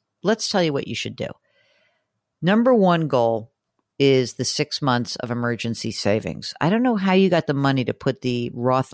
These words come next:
I R A money in there, but, um, I think that right now, saving for your Roth and saving in your husband's retirement account makes sense. That's great. We do need more money set aside for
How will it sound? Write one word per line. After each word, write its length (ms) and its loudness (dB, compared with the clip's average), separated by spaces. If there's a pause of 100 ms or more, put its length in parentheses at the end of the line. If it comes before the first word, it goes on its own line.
I 140 2
R 180 2
A 100 2
money 360 0
in 160 -2
there, 300 0 (580)
but, 320 2 (140)
um, 460 0 (180)
I 80 2
think 280 -2
that 120 2
right 280 2
now, 520 2 (320)
saving 640 2
for 160 0
your 180 4
Roth 520 2
and 160 -2
saving 560 2
in 160 0
your 180 0
husband's 560 -2
retirement 560 -4
account 320 -6
makes 240 -4
sense. 560 -2 (240)
That's 220 -2
great. 480 -2 (500)
We 120 0
do 240 2
need 260 2
more 400 2
money 540 0
set 420 0
aside 800 0
for 640 0